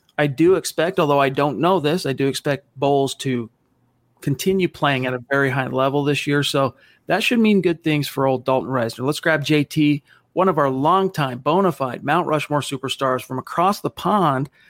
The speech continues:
What is up, dude? How you doing, bro? He says, "I can't wait to speak with you guys next week." We're looking forward to that. He says, "Just dropping in to show some love. I'll listen after the fact. Much love." Right back at you, brother. Hope the baby's doing well. Hope the family's doing well.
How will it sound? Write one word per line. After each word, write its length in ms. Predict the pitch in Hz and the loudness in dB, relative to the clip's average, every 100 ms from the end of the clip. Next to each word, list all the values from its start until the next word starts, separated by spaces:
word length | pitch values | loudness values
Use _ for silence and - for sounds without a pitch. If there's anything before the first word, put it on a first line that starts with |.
| _ | _
What 200 | - 196 | 0 2
is 120 | 170 | 4
up, 220 | 151 131 - | 2 -2 -2
dude? 180 | 139 | -2
How 120 | 135 160 | 2 2
you 120 | 156 | 2
doing, 260 | 139 131 | 0 -2
bro? 260 | 123 127 117 _ _ _ _ _ | -2 -2 -2 _ _ _ _ _
He 60 | - | -4
says, 140 | 147 | 0
"I 100 | 143 | 0
can't 260 | 143 170 147 | 0 0 2
wait 200 | 170 160 | 2 2
to 80 | 147 | -2
speak 300 | - 165 165 | 0 0 0
with 140 | 165 | -2
you 140 | 160 156 | 0 0
guys 400 | 151 143 143 - | 2 2 0 -6
next 360 | - 143 135 - | -6 -4 -4 -10
week." 540 | 127 147 214 - - _ - | -4 -2 -2 -6 -20 _ -10
We're 140 | 131 | -6
looking 240 | 131 131 135 | -2 -4 -4
forward 240 | 135 127 | -4 -2
to 80 | 127 | -4
that. 240 | 131 - - _ _ _ - | -6 -6 -10 _ _ _ -10
He 60 | |
says, 180 | - 127 | -4 -4
"Just 280 | 123 170 - | 0 0 2
dropping 460 | 170 170 180 160 - - | 0 2 2 0 -4 -2
in 320 | 165 170 165 - | 2 2 0 -6
to 100 | - | -4
show 240 | 135 147 143 | 0 2 0
some 220 | 139 135 | 0 2
love. 280 | 143 147 139 - | 4 2 0 -2
I'll 140 | 131 | 0
listen 280 | 147 151 147 | 0 0 0
after 300 | 139 151 139 | 0 0 -4
the 100 | 120 | -6
fact. 400 | - 156 165 _ _ _ - | -2 -2 -2 _ _ _ -4
Much 300 | 151 156 147 | 0 0 2
love." 360 | 175 165 - _ _ _ - | 2 2 -2 _ _ _ -2
Right 160 | 147 | 0
back 180 | 151 151 | 0 0
at 180 | 160 151 | 0 -2
you, 60 | |
brother. 320 | 135 139 147 - - | 0 0 0 -4 -6
Hope 200 | 151 151 | -4 -4
the 60 | 139 | 0
baby's 340 | 147 143 143 | 0 0 -2
doing 240 | 156 151 | 0 2
well. 180 | 147 165 | 2 2
Hope 140 | 165 - | 0 -4
the 80 | |
family's 400 | - 147 147 147 | -2 0 2 0
doing 280 | - 147 143 | 0 0 2
well. 360 | 139 147 180 | 2 2 0